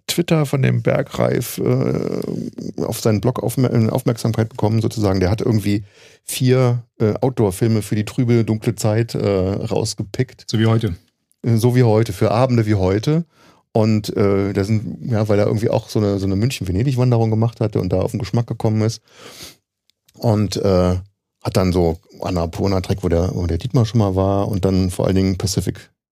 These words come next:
Speaker 1: Crest Trail.
Speaker 2: Pacific Crest Trail, ja.
Speaker 1: Der
Speaker 2: Mhm.
Speaker 1: hat, äh, so, so ein, so ein Video verlinkt. Ähm, und das hab ich mir angeguckt, weil das ist auch, ja, das ist schon ein Ding, was lockt. Und der Dietmar ist auch, äh, das steht auf, auf Dietmars Liste wohl auch relativ weit oben.
Speaker 2: Okay.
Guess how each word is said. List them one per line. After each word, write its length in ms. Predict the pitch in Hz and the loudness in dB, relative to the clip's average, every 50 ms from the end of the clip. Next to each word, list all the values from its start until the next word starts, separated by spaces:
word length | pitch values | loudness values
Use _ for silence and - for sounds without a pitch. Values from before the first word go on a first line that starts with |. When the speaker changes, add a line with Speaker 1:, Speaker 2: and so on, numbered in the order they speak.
| _ _ _ _ _ | _ _ _ _ _
Speaker 1:
Crest 440 | _ - - 110 - - - - _ | _ -6 -4 -4 -4 -8 -14 -18 _
Trail. 360 | - - 82 80 80 87 90 - - _ | -2 -2 0 0 -2 -4 -6 -10 -16 _
Speaker 2:
Pacific 400 | - 123 - - 127 110 117 117 | -12 -8 -6 -6 -6 -6 -8 -12
Crest 280 | - - 110 - - - | -12 -12 -12 -12 -10 -10
Trail, 160 | 107 101 101 | -12 -8 -6
ja. 140 | 113 123 139 | -6 -4 -2
Speaker 1:
Der 160 | - 90 95 | 0 2 4
Speaker 2:
Mhm. 40 | 107 | 4
Speaker 1:
hat, 100 | 135 165 | 4 2
äh, 400 | - - 107 104 107 101 95 92 | 2 0 0 0 2 0 0 0
so, 140 | 92 90 95 | 0 0 0
so 80 | 95 | 2
ein, 100 | 92 95 | 0 0
so 120 | 90 87 90 | 2 0 0
ein 120 | 87 87 | 0 0
Video 240 | 95 110 110 104 95 | 0 0 2 0 0
verlinkt. 560 | 92 - - 85 85 90 95 131 - - - - | 0 0 -2 0 0 0 0 -2 -4 -6 -10 -10
Ähm, 440 | - 107 101 92 90 90 92 90 92 - _ _ _ _ _ _ _ _ _ _ _ _ | -6 -4 -4 -2 -2 -2 -2 -4 -6 -10 _ _ _ _ _ _ _ _ _ _ _ _
und 100 | - - | -2 -2
das 100 | 107 - | 0 2
hab 80 | 123 110 | 2 2
ich 100 | 107 - | 4 4
mir 140 | 107 101 | 4 4
angeguckt, 400 | 92 101 113 113 - 127 117 - | 4 4 2 2 0 -2 -2 2
weil 300 | 101 95 98 95 92 92 | 2 4 4 4 4 2
das 160 | 92 92 92 - | 2 0 0 -2
ist 160 | 110 - - | -2 -2 -2
auch, 240 | - 110 - - - - - - | -2 -2 -4 -8 -18 -20 -12 -6
ja, 400 | 107 101 104 92 90 85 87 92 - - - - - | -4 0 0 0 0 0 -2 -4 -6 -8 -12 -16 -12
das 160 | - - 98 113 | -10 -8 -6 -6
ist 80 | 123 | -4
schon 140 | - - 98 | -2 -2 -2
ein 40 | 95 | 0
Ding, 160 | 110 113 113 | 2 2 0
was 180 | 104 98 - - | 0 -2 -2 -2
lockt. 260 | 82 92 123 - - - | -2 -2 -2 -2 -2 -2
Und 40 | |
der 100 | 90 - | -2 0
Dietmar 300 | 90 - 147 - 127 110 | 0 0 0 2 2 2
ist 80 | - - | 2 2
auch, 180 | - 101 - - | 0 0 0 0
äh, 420 | 53 - 107 - - - - - | 0 0 2 2 0 -2 -2 -2
das 120 | - 113 | -4 -2
steht 180 | - - - - | -4 -4 -2 -2
auf, 160 | 98 - - | -4 -4 -2
auf 140 | - 117 - | -4 -6 -2
Dietmars 320 | - 131 - 127 110 101 - | -2 -2 0 2 0 0 0
Liste 200 | 123 117 - - | -4 -4 -2 0
wohl 140 | 107 107 107 | 0 2 0
auch 100 | 120 - | 2 2
relativ 300 | 117 113 107 - 110 107 | 0 0 0 -2 -2 -2
weit 160 | 107 95 - | -2 -2 -2
oben. 340 | - - 98 120 151 160 - _ _ _ _ _ _ | -2 -2 0 0 0 -2 -4 _ _ _ _ _ _
Speaker 2:
Okay. 340 | - 123 113 107 110 131 165 | -2 -2 0 2 2 2 0